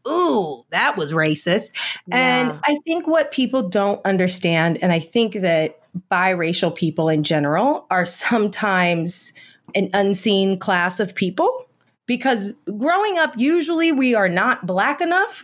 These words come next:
Speaker 1: for, uh, Black communities, and we are not white enough for white communities, right?
Speaker 2: Right.
Speaker 1: So you walk this fine line of code shifting and trying to find your identity and trying to understand how your racial identity impacts how you view yourself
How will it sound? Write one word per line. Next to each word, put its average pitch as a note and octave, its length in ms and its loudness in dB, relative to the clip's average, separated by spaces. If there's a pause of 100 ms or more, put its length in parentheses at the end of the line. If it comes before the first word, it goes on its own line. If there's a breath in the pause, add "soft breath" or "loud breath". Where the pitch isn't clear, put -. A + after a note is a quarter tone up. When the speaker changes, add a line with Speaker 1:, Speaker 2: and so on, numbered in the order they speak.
Speaker 1:
for, A3 520 0 (160)
uh, F#3 180 2
Black A#3+ 340 0
communities, D4+ 640 0
and G3+ 160 0
we G#3 140 2
are F3+ 100 2
not E3 300 -2
white F4 300 0
enough F3+ 520 -2 (420 loud breath)
for G#3+ 520 0
white F#3+ 260 0
communities, - 720 -2
right? G#3+ 300 2
Speaker 2:
Right. - 80 -14 (480 loud breath)
Speaker 1:
So D4 80 0
you C#4+ 100 2
walk D#4+ 320 0
this G#4+ 240 -2
fine C4 320 2
line G3 440 2
of - 220 -2
code C#4+ 380 0
shifting E3+ 680 0
and F#3+ 160 0
trying C#4+ 420 0
to C#4+ 100 -8
find A3+ 380 0
your G#3 100 2
identity E3+ 560 2
and D3+ 120 -2
trying C#4 380 0
to D4+ 80 0
understand A3+ 600 0
how G3 100 2
your F3+ 180 -2
racial D#4 360 0
identity A3+ 640 0
impacts A#3+ 560 0
how B3 200 0
you C#4 220 0
view B3+ 260 2
yourself G#3 680 0